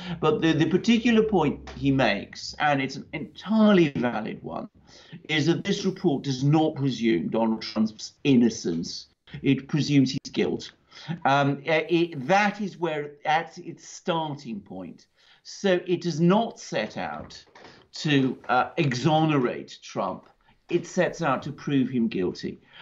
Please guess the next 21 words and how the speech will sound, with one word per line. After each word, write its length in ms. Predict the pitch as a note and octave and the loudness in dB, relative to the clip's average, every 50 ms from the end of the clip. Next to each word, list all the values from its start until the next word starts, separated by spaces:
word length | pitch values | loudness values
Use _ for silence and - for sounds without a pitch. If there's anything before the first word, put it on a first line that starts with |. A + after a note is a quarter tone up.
| - C#3+ - _ _ - | -16 -16 -16 _ _ 2
On 460 | F3+ E3+ E3 E3 E3 D#3+ D#3+ C3+ B2+ | 4 4 4 4 4 2 2 0 -4
the 100 | D#3 C#3 | -6 -6
question 500 | - - G3+ G#3+ G#3 G#3 - G#3 E3+ D3 | -4 -2 0 0 0 -2 -4 -6 -6 -6
of 120 | C#3+ - | -8 -10
collusion, 640 | - - D3+ C3+ C3 C3+ C3+ B2 A2+ - A#2+ A#2 A2 - - | -8 -4 -2 0 0 0 0 -2 -4 -6 -8 -10 -10 -8 -10
it 200 | E3 - - - | -10 -10 -10 -12
cannot 560 | - - F#3 E3+ E3 D#3+ D#3+ D#3 D3 - - - | -6 -2 0 0 0 0 -2 -4 -6 -8 -10 -6
do 200 | - C#3+ C#3+ C#3 | -2 0 0 0
so 400 | C3+ - - G#2 F2+ C#2+ D2 - - _ _ - - - _ | -2 -4 -6 -4 -4 -4 -4 -6 -12 _ _ -20 -20 -8 _
because 380 | - D#3 - - - D3 A#2+ - | 0 0 0 2 2 0 0 0
the 100 | D#3+ - | -2 -4
facts 500 | - - F#3 E3 D#3+ D#3 - - - - - | -2 0 0 0 0 -2 -4 -10 -16 -12 -10
are 140 | D3 D3+ C#3 | -8 -8 -8
simply 420 | - - D#3 C3+ A#2+ C3 C3+ C3 | -8 -8 -8 -8 -6 -4 -4 -2
not 380 | B2+ B2+ A#2 A2+ G#2+ - - - | -2 -2 -2 -4 -6 -8 -8 -8
there. 260 | F#2+ - F#2 D#2+ - - - _ - - D#3 - _ _ _ _ _ - | -6 -6 -6 -8 -12 -16 -20 _ -16 -14 -14 -16 _ _ _ _ _ -10
On 300 | D3 D3 E3 E3 D#3 D3 | -6 -2 0 0 0 0
the 80 | D#3 | -2
question 480 | - - - F#3+ F#3 - - - F3+ - - - | -4 -2 0 0 0 0 -2 -4 -6 -4 -2 -2
of 200 | - - - C3 | 0 0 0 -2
obstruction, 1000 | A#2+ - - - - - C#4 D#4 D#4 - - - - - - - - - C3 | -4 -6 -6 -8 -4 0 2 2 2 2 0 -6 -8 -10 -10 -10 -12 -12 -16